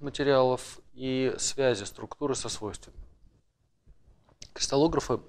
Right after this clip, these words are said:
занимаются целым букетом задач от установления структуры минералов, металлов, сплавов, различных функциональных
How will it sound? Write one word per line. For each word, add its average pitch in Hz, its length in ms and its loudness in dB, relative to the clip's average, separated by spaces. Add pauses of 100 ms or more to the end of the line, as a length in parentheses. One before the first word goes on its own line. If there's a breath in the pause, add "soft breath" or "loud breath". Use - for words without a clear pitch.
занимаются 117 800 -4 (1300 loud breath)
целым 127 360 6
букетом 120 480 0
задач 127 600 2 (140)
от - 420 -8
установления 113 840 -6
структуры 110 580 -6
минералов, 127 640 2 (1200 loud breath)
металлов, 117 500 0
сплавов, 117 560 2 (800 loud breath)
различных 107 800 -4
функциональных 120 880 -6